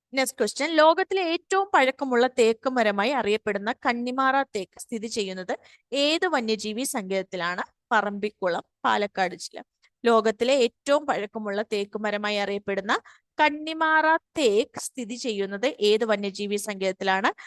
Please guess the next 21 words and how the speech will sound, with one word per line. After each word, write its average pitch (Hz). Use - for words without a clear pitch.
പറമ്പിക്കുളം, 269
പാലക്കാട് 226
ജില്ല. 208
നെക്സ്റ്റ് 269
ക്വസ്റ്റ്യൻ, 226
മഴനിഴ-, 370
നിഴൽ 339
പ്രദേശമായ 269
കേരളത്തിലെ 220
വന്യജീവി 214
സങ്കേതം 196
ഏത്? 175
ചിന്നാർ, 226
ഇടുക്കി 240
ജില്ല. 110
മഴനിഴൽ 240
പ്രദേശമായ 214
കേരളത്തിലെ 208
വന്യജീവി 202
സങ്കേതം 196
ഏത്? 185